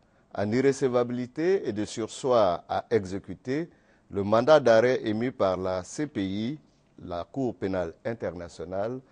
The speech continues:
le vingt-neuf février deux mille douze. Cette décision du Conseil vise à faire juger madame Gbagbo en Côte d'Ivoire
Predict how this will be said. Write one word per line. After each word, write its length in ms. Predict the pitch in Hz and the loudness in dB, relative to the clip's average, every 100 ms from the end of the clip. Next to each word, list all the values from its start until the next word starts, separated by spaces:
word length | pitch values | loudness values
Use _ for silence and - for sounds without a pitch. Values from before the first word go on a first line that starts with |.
| _ _ - | _ _ -12
le 160 | 90 | -8
vingt-neuf 380 | 92 107 113 123 | -4 0 2 0
février 600 | - 95 87 92 101 107 123 | -2 -6 -4 -4 -4 -4 -10
deux 200 | 82 85 | -12 -8
mille 240 | 85 80 71 | -8 -10 -14
douze. 400 | 73 65 60 _ _ _ _ _ _ _ | -20 -20 -20 _ _ _ _ _ _ _
Cette 320 | - 131 123 | -6 0 0
décision 520 | 98 143 156 147 175 | 2 2 0 0 2
du 160 | 160 127 | 0 -2
Conseil 580 | - 107 98 90 78 69 - - | -2 -2 -2 -6 -8 -12 -20 -20
vise 380 | 82 98 113 | -10 -4 0
à 140 | 107 107 | 2 2
faire 260 | - 139 | 2 0
juger 340 | 117 107 92 92 | 0 -4 -6 -6
madame 380 | 87 82 87 85 | -6 -8 -8 -4
Gbagbo 380 | 95 101 110 - | -4 -2 -4 -4
en 120 | 95 | -8
Côte 200 | - 87 | -8 -10
d'Ivoire 680 | 78 80 92 110 131 135 | -10 -12 -4 -2 -2 -6